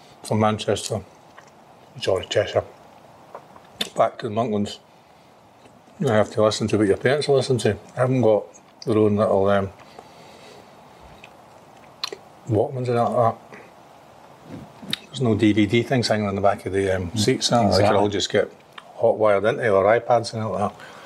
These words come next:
Speaker 1: No choice.
Speaker 2: Does he
Speaker 1: Have to
Speaker 2: thank you
Speaker 1: listen
Speaker 2: now,
Speaker 1: to them.
Speaker 2: though? Because,
Speaker 1: I
Speaker 2: I
Speaker 1: think
Speaker 2: mean,
Speaker 1: they probably would. I
Speaker 2: yeah.
Speaker 1: know, let's say the music line about the house. There's loads of C Ds
Speaker 2: Oh,
Speaker 1: and
Speaker 2: good.
Speaker 1: all that.
Speaker 2: Yeah.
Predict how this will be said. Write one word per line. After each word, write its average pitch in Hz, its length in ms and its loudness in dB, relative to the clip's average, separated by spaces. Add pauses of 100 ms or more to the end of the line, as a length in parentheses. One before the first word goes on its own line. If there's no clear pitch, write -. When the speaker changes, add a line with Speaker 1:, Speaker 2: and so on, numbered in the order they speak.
(260)
Speaker 1:
No - 120 4
choice. 131 420 0 (840)
Speaker 2:
Does 120 120 4
he 117 60 6
Speaker 1:
Have 110 40 2
to - 40 -10
Speaker 2:
thank 151 100 4
you 156 40 -2
Speaker 1:
listen 143 200 -4
Speaker 2:
now, 147 60 4
Speaker 1:
to 160 80 4
them. 139 80 2
Speaker 2:
though? 113 140 6
Because, 107 320 0
Speaker 1:
I 113 60 2
Speaker 2:
I 113 60 2
Speaker 1:
think - 160 2
Speaker 2:
mean, - 20 0
Speaker 1:
they 98 100 0
probably 98 280 4
would. 180 240 6
I 180 80 6
Speaker 2:
yeah. 175 60 6
Speaker 1:
know, 170 120 4
let's 175 340 2
say 202 140 4
the 202 80 2
music 208 240 4
line 98 180 2
about 85 200 0
the - 80 0
house. 135 220 4
There's 139 180 0
loads 202 240 4
of - 60 0
C - 200 -2
Ds 95 180 -6
Speaker 2:
Oh, 107 60 4
Speaker 1:
and 104 140 2
Speaker 2:
good. 113 160 4
Speaker 1:
all 90 180 -8
that. - 140 -4
Speaker 2:
Yeah. 110 180 2